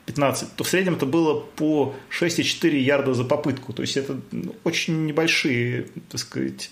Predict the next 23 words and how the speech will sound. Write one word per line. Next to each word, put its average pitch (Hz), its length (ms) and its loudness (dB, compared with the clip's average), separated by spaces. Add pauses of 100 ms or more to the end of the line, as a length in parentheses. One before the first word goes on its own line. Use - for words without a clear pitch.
(100)
э, 151 440 -2
цифры, 139 420 -2
да. 156 300 0 (580)
И, 160 380 2
э, 147 400 2
все, - 280 0
конечно, 143 360 2
нападение 131 840 2 (400)
Атланты 170 560 2
будет 139 340 -2
свя-, 147 400 -2
э, 139 420 0
связано, 131 320 0
вся 139 160 2
надежда 127 260 0
на 127 80 0
нападение 151 300 2
у 147 60 -2
них 139 120 -2
будут 139 200 -2
связаны 135 460 2
с - 160 -4
двумя 131 420 2